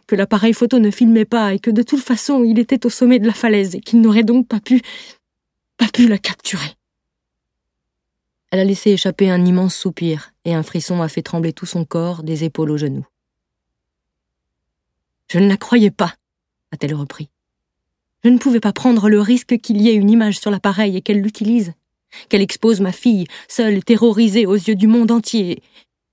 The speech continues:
Je lui ai dit, mais j'imagine que Lena vous l'a déjà raconté. Je lui ai dit que je ne la laisserais pas en paix tant qu'elle n'aurait pas payé pour ce qu'elle avait fait. Et puis je suis partie. Je suis allée au sommet de la falaise pour essayer de récupérer la carte S D,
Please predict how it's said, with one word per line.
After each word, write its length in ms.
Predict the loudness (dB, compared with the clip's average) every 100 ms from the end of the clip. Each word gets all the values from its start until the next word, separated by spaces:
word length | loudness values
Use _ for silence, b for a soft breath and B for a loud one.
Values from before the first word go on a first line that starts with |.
| _
Je 120 | -4
lui 160 | 0 2
ai 80 | 2
dit, 220 | 2 0 _ _ _ _ _ _ _ _ _ _ _ -4
mais 80 |
j'imagine 460 | -2 -2 0 0 0
que 100 | 0
Lena 280 | 0 0 0
vous 100 | 0
l'a 120 | 0
déjà 200 | 0 0
raconté. 520 | -2 -2 -2 0 -2 _ _ _ _ _ _ _ _ _ _
Je 120 | -2 0
lui 140 | 2
ai 20 |
dit 160 | 0 0
que 100 | 0
je 100 | 2
ne 80 | 2
la 80 |
laisserais 280 | 2 0 -2
pas 200 | -2 -2
en 80 | -4
paix 160 | -4 -4
tant 140 | -2
qu'elle 220 | 0 0
n'aurait 180 | 0 -2
pas 140 | -4
payé 260 | -4 -2 -2
pour 160 | -6 -4
ce 60 |
qu'elle 100 | -2
avait 180 | -2 -6
fait. 240 | -10 -14 _ _ _ _ _ _ _ _ _ _
Et 60 | -12
puis 140 | -6
je 120 | -4 -4
suis 160 | -6
partie. 380 | -10 -10 -12 -20 _ _ _ _ _ _ _ _ _ _ _ _
Je 80 | -6
suis 220 | -2 0
allée 140 | 2 2
au 120 | 2
sommet 280 | -2 0 0
de 80 | -2
la 80 |
falaise 360 | -2 -2 0 -2
pour 180 | -4 -4
essayer 280 | -4 -2 0
de 100 | 0
récupérer 500 | -2 -2 0 2 0
la 120 | 0
carte 240 | -4 -2
S 160 | -6
D, 120 | -4